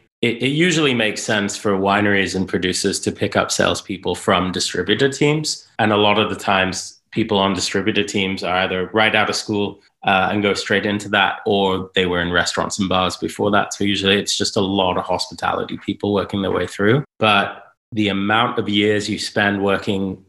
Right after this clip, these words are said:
or the amount of time you spend working one job for one producer or one distributor, um, it's got a dog years feel to it. Uh, if you work for a producer for three or four years, people are like,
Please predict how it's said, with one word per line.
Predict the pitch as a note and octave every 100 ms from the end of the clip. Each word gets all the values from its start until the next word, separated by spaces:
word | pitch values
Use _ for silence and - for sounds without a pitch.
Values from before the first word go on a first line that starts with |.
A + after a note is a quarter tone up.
| _ -
or | G#2
the | G#2+
amount | G#2+
of | F#2+
time | - - G#2+ G#2 G2+
you | G2
spend | - G2 F#2 F#2
working | F#2 - F#2+ F#2
one | F#2+ F#2
job | F2 F#2+ F2 F2
for | -
one | F2+ F2+ F2+
producer | - F2+ F#2 - F2+
or | F#2
one | F#2 F2+
distributor, | - - - - - - - - - - - -
um, | G2 F#2+ F#2+ F2+
it's | G2+
got | - A#2 A#2 A#2
a |
dog | F#2+ G#2+ F#2+ F#2+
years | F#2+ F#2 F2+ - - -
feel | G#2 F#2
to | F2+ G2 F#2
it. | F#2 F#2 -
Uh, | F#2 F#2 F#2 F#2
if | -
you | G2
work | F#2+ F2+
for | -
a | F#2+
producer | - G2 G2 -
for | G2 G2+
three | - A2 G2+
or |
four | F#2 G#2+ G2
years, | G2 G2+ F#2
people | - A2 - G2
are |
like, | F#2 F2